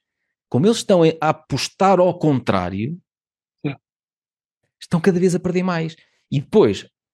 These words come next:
Speaker 1: rece-, vão recebendo indicações da, da corretora: tens aqui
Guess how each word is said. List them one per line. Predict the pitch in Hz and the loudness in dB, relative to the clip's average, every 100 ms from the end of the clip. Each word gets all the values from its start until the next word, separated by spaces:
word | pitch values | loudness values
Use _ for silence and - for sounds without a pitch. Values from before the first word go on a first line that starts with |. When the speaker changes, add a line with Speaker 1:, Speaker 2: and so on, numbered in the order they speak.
| _ _ - - - - | _ _ -20 -20 -16 -12
Speaker 1:
rece-, | 127 - - | -10 -10 -10
vão | 110 104 | -6 -8
recebendo | 95 - - - 113 117 120 113 | -6 -10 -10 -2 0 2 0 0
indicações | 139 139 151 - - 156 | -2 0 -2 -2 -6 0
da, | 170 170 170 170 170 - | 2 2 2 -2 -6 -8
da | - 156 | -4 -2
corretora: | - 165 - 190 208 214 _ _ _ | 0 -2 0 0 0 -4 _ _ _
tens | 113 95 | -6 -4
aqui | 98 117 117 135 | -6 -4 -6 -6